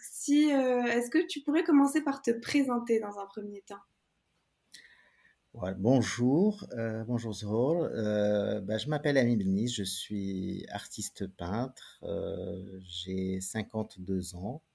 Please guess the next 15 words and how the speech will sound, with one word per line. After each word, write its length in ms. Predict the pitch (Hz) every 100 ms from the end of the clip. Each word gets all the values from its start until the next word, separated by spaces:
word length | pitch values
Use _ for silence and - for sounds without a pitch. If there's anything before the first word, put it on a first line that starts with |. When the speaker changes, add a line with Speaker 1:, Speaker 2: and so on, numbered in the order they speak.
| _ - _ _ _ _ _ _ _ _
Speaker 2:
Euh, 360 | 92 92 92 90
alors, 220 | 85 95 90
je 80 |
sais 120 | 95 110
pas, 300 | 139 131 120
peut-être 400 | - 113 107 -
tu 140 | -
peux 120 | -
me 220 | 110 107
poser 320 | 101 - 98 104
des 80 |
questions 300 | 104 104 113
plus 180 | 98 113
précises, 720 | 110 - 92 - 110 127 120
euh, 340 | 101 98 104